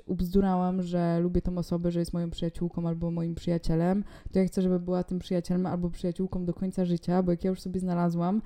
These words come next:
no to mi to wystarczy i też, mm, wiąże się to z tym, że nie jestem osobą, która potrzebuje dużego grona znajomych.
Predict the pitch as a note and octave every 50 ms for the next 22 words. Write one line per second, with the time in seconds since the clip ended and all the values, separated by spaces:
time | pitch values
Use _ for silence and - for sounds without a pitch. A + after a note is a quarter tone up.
0 | - - - - F#3 F#3 - - F#3+ F#3+ G3 G3 G3 G3 F#3+ - - _ _ _
1 | _ - D2 - _ - - - - C2 D2+ G#2+ F#3 G#3 G3 G3+ G#3 G3+ G#3+ -
2 | - G#3+ G3 F#3 - - F3+ F3+ - F#3+ F3+ - - - - - - - - -
3 | - - - - - - G3 G3+ G3+ G3 G3 G3 G3 F#3+ F#3+ F3+ - - - -
4 | - - F#3 G3 G#3 G#3 G3+ G3+ F#3+ - G3+ G#3+ G3 - - G3+ G3 G3 G3 G3
5 | G3 G3+ G3+ F#3+ - - G3 F#3+ - F#3 - G3+ F#3+ G3 F#3+ F#3 - - - F#3
6 | F#3 F#3 - F#3+ F3+ - - G3 F3+ F3+ F#3 F3 F3+ F3+ F3 E3+ E3+ F3 F#3 F3+
7 | F#3 F3+ F3+ F3 F3 F3 F3 F3 F3 E3+ F3 E3+ F3 F3 F3 F3 E3+ E3+ F3+ G3
8 | A3 A#3+ B3 A#3+ -